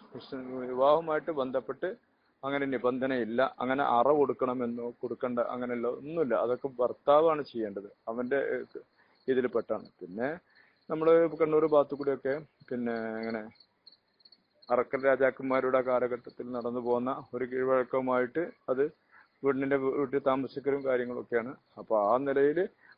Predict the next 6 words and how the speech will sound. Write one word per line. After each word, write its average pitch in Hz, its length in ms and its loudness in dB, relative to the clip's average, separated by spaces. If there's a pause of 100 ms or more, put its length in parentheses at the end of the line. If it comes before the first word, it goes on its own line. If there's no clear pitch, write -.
ഒരാദത്തായിട്ട് 143 640 4
ചെയ്യുന്നു. 139 400 -2
പക്ഷെ 123 320 -2
അതും 139 460 4 (520)
ആരും 143 340 4
മനസ്സിലാക്കേണ്ടത് 135 880 0